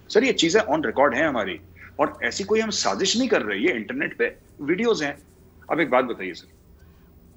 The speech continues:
ये मेरे, मेरे लिए कहते हैं पाकिस्तान television वाले कि ये साजिश करता है मेजर,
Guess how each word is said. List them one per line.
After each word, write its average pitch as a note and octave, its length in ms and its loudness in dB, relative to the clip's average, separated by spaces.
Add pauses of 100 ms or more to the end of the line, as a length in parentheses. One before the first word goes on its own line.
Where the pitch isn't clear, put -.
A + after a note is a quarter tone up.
(840)
ये F#3+ 120 4
मेरे, D3 480 0
मेरे C#3+ 440 0
लिए A3+ 180 -2
कहते C#3+ 280 -6
हैं C3+ 100 -6
पाकिस्तान B2 440 -4
television G#2 420 -6
वाले G#2+ 260 -8
कि F#3+ 140 -6
ये G3+ 80 4
साजिश A#2+ 360 0
करता G2 240 -6
है F2+ 80 -8
मेजर, - 340 -16